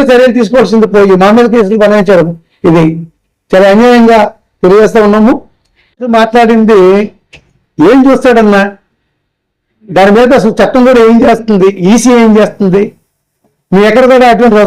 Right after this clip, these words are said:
సందర్భాలు మాత్రం మీ ఎక్కడ మాట్లాడలేదే. చేసిందంతా తనే చేస్తున్నాడు. మొదటి నుంచి నేర చరిత్ర కలిగినటువంటి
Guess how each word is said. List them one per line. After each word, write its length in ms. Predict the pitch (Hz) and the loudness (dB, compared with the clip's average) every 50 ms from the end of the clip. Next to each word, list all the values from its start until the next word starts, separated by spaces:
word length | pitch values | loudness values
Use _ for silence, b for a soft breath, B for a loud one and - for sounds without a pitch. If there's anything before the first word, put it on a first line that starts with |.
| 175 | 0
సందర్భాలు 460 | 208 247 240 240 247 240 214 240 233 214 226 | 0 0 2 2 2 2 2 2 2 2 0
మాత్రం 180 | 226 226 254 233 | 0 2 2 0
మీ 60 | 233 | 0
ఎక్కడ 160 | 226 226 220 220 220 | 0 0 0 0 0
మాట్లాడలేదే. 500 | 226 226 247 240 240 240 233 208 247 269 254 - _ _ _ _ _ _ _ _ _ _ _ _ _ _ _ _ _ _ _ _ _ _ _ - | 0 0 0 0 2 0 0 0 -2 -4 -6 -12 _ _ _ _ _ _ _ _ _ _ _ _ _ _ _ _ _ _ _ _ _ _ _ -4
చేసిందంతా 540 | 214 240 226 226 277 269 269 269 247 277 262 262 | -4 -2 0 0 0 2 2 2 0 0 0 0
తనే 180 | 247 247 262 262 262 | 0 2 2 2 2
చేస్తున్నాడు. 460 | 254 240 247 - 233 214 190 - 214 202 208 - _ _ _ _ _ _ _ _ _ _ _ _ _ _ _ _ _ _ _ _ _ - | 0 0 0 -2 -2 0 0 -2 -4 -6 -10 -14 _ _ _ _ _ _ _ _ _ _ _ _ _ _ _ _ _ _ _ _ _ -6
మొదటి 340 | 156 165 202 247 269 226 233 | -2 0 0 0 0 0 0
నుంచి 180 | 277 262 214 277 | 0 0 2 2
నేర 280 | 240 214 208 214 240 262 269 269 | 2 2 2 2 2 0 0 0
చరిత్ర 260 | 269 254 240 233 262 254 220 | 0 -2 0 0 -2 0 0
కలిగినటువంటి 600 | 247 233 233 233 233 185 214 220 208 185 160 202 | 0 2 2 0 0 0 0 -2 -2 -2 -2 -4